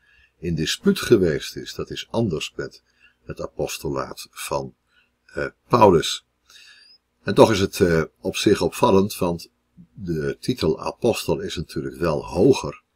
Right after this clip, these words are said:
dan, eh, de titel ouderling. Vervolgens kun je zeggen, presbyteros, ouderling, is een uitdrukking die toch wat dichter bij het hart ligt. En dat kenmerkt deze tweede brief als een hele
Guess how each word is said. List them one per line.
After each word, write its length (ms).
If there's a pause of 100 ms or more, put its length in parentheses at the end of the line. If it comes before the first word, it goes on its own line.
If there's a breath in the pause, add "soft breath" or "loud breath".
(500 soft breath)
dan, 520
eh, 340 (280)
de 200
titel 480
ouderling. 520 (1300 loud breath)
Vervolgens 500
kun 140
je 100
zeggen, 300
presbyteros, 1040
ouderling, 720 (160)
is 360
een 240
uitdrukking 680
die 160
toch 320
wat 340 (460 soft breath)
dichter 400
bij 160
het 120
hart 280
ligt. 460 (760 soft breath)
En 160
dat 180
kenmerkt 560
deze 300
tweede 360
brief 260
als 140
een 120
hele 440